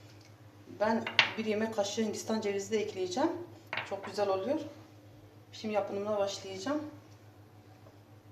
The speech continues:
Öncelikle bir su bardağı sıvı yağımızı alıyoruz.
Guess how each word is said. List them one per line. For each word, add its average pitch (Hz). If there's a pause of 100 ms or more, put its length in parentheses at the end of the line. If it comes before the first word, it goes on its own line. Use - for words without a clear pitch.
(200)
Öncelikle 202 (300)
bir -
su -
bardağı 202 (120)
sıvı 202
yağımızı 196
alıyoruz. 180